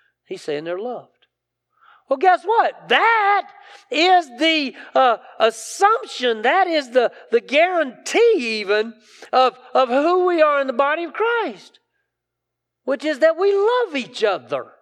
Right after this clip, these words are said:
"This is now the second letter I've written to you. In both letters,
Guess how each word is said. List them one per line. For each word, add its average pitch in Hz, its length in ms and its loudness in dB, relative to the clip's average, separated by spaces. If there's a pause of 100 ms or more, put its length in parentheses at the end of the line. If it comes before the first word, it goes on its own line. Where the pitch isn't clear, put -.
(1700)
"This 311 220 0
is 330 160 -4
now 277 240 0
the 240 100 -6
second 226 440 -4
letter 254 280 -2
I've 190 200 -2
written 214 320 -6
to 156 80 -12
you. 180 400 -12 (240)
In 294 520 -4
both 311 440 0
letters, 240 800 -4